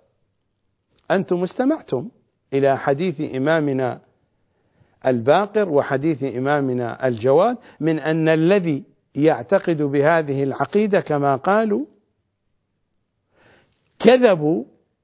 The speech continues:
عليهم لعنة الله، كما قال الإمام الجواد. أنا لا أريد أن أقول عن الشيخ الطوسي هذا وعن بقية المراجع،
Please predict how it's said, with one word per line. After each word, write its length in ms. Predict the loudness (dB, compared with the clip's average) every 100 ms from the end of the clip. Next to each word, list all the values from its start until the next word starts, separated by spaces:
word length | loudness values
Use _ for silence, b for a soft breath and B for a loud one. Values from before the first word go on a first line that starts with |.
| _ -6
عليهم 800 | 0 2 4 2 0 0 -2
لعنة 400 | -2 -2 -2 -6 -6
الله، 400 | -8 -2 -2 -2
كما 340 | -6 -6 -4 -4
قال 340 | -2 0 0
الإمام 600 | -4 -8 -8 -6 -6 -8
الجواد. 380 | -10 -14 -18 -20 _ -2
أنا 320 | 0 2 0
لا 200 | 0 -2
أريد 480 | -2 -2 -2 -6 -14 _ _ _ _ _ _ _ _ _ _ _ -4
أن 140 | -2
أقول 460 | -2 -4 -2 -4 -6 _ _ _ _ _
عن 160 | -6 -4
الشيخ 380 | -4 -4 -2 -4
الطوسي 560 | -4 -4 -4 -4 -4
هذا 320 | -2 -4 -6 -10 b b
وعن 340 | -2 0 -2
بقية 440 | -2 -2 0 0 0
المراجع، 580 | -4 -4 -4 -6 -10 -16